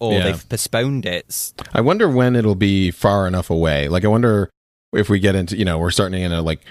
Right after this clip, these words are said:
Speaker 2: they're talking about, you know, so here we are, February, March, April. I mean, like, is May gonna be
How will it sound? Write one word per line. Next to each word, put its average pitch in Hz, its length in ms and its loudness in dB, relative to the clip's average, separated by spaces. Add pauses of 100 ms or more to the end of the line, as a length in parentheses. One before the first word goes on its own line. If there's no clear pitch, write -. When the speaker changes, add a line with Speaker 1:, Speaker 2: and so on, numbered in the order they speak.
(160)
Speaker 2:
they're 104 100 0
talking 110 280 -2
about, 90 280 -2
you 92 80 -4
know, 85 120 -2
so 87 220 -2
here 107 180 0
we 98 120 0
are, 87 200 0
February, 90 440 -2
March, 85 400 -2
April. 82 460 -2
I 78 60 -4
mean, 90 160 -2
like, 80 240 -2 (680)
is 104 200 0
May 95 380 2
gonna 90 220 -2
be 87 500 0